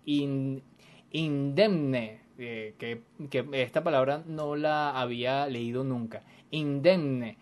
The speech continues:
en el día en el que el Partido Conservador inaugura su congreso anual en Manchester, norte de Inglaterra.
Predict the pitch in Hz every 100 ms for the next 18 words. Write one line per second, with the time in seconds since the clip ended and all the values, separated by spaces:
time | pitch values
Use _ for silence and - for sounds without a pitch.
0 | - - - - 156 180 170 165 175 135
1 | 143 165 170 175 170 151 143 135 117 131
2 | 120 120 120 135 139 185 220 208 214 196
3 | 180 196 160 170 175 156 156 160 - 165
4 | 156 139 131 123 151 139 127 127 135 -
5 | 135 131 127 117 113 110 - 113 107 -
6 | - - 131 120 117 135 131 120 110 117
7 | 110 110 107